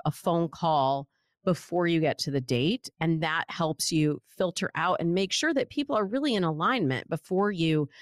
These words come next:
go through the process of getting, <laughs> getting dressed, getting in the right headspace,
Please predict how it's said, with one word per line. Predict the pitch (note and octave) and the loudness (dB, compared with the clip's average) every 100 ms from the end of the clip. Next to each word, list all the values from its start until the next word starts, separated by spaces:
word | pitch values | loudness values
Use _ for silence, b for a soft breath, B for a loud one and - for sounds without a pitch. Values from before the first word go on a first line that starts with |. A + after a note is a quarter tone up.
| B B - - | B B -12 -2
go | G#3 G#3+ | 0 2
through | A3 - F#3+ G#3 F#3 F3+ E3+ - | 0 -2 0 2 4 4 2 0
the | - | -8
process | - E3+ D#3+ - D#3 D#3 - - | -4 -2 0 0 0 0 -4 -2
of | D#3 D3+ D3+ D3+ - _ | 0 2 0 -4 -10 _
getting, | F#3+ F3+ F3+ G3 - | 2 4 4 0 -4
<laughs> | |
getting | - F#3+ A3 | -2 2 2
dressed, | G3 G#3 G3+ G#3+ - - D#4+ E4 B3 - | 2 2 2 0 -4 -8 -6 -4 -6 -2
getting | F#3+ G3 G#3+ | 0 2 2
in | G#3 | 2
the | G3+ | 0
right | G3+ G#3 | 0 0
headspace, | G#3 F#3 - - F#3+ F3+ F3+ - | 0 -2 -4 -2 0 2 2 0